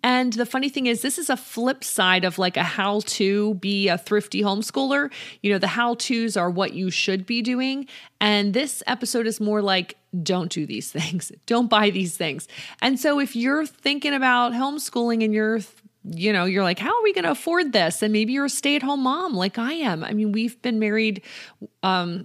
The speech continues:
oh my goodness, how many years now? Let's see. I gotta do the quick math in my head. Twenty-four years this summer,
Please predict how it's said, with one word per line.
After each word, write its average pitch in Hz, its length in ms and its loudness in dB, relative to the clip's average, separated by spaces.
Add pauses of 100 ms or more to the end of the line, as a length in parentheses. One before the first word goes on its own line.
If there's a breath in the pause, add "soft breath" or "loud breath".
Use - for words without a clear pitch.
oh 185 160 0
my 175 160 -2
goodness, 165 400 -4
how 180 160 -2
many 190 200 0
years 170 300 -4
now? 151 220 -4
Let's 165 240 -6
see. 160 280 -4
I 165 180 -8
gotta 175 100 0
do 180 140 0
the 180 60 -2
quick - 260 -8
math 165 260 -2
in 180 60 -6
my 175 100 0
head. 160 300 -2
Twenty-four 294 480 -2
years 285 320 2
this 277 200 -4
summer, 233 440 0